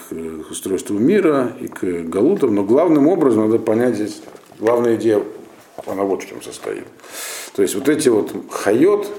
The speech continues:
это функции влияния на более нижний уровень. Не, более нижний уровень, дальше будет написано, это такие,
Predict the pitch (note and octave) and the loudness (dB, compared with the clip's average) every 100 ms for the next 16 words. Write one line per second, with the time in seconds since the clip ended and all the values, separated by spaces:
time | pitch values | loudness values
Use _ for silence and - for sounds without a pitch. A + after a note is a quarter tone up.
0 | - - - - - - _ - C3+ D3 | -16 -20 -20 -20 -20 -20 _ 0 0 4
1 | C3 B2 - - C3+ C3 - A2 G#2 A2 | 2 2 -2 -2 2 2 2 0 2 4
2 | A2+ G#2 - - - - - _ _ - | 4 2 0 -6 -10 -12 -20 _ _ -10
3 | F2 F#2 F2 E2 F2+ F#2+ F#2+ G2 F#2 F#2+ | -2 0 0 0 0 2 4 2 2 2
4 | G2 G2 F2+ C#2 - - - _ - - | 2 2 2 -2 -10 -16 -20 _ -20 -20
5 | _ - G2 F2 G#2+ G2+ G#2+ G2+ B2+ E3+ | _ -4 -4 0 2 2 2 2 4 4
6 | A#2 F#2 F2 F#2 E2 F2+ G#2 G2+ - E3 | 4 0 -4 -6 -4 -4 -4 -2 -2 -2
7 | C3 G#2 G#2 G2+ G2+ G2+ G2 F#2 F2 | -2 -2 -2 -4 -6 -8 -4 -4 -4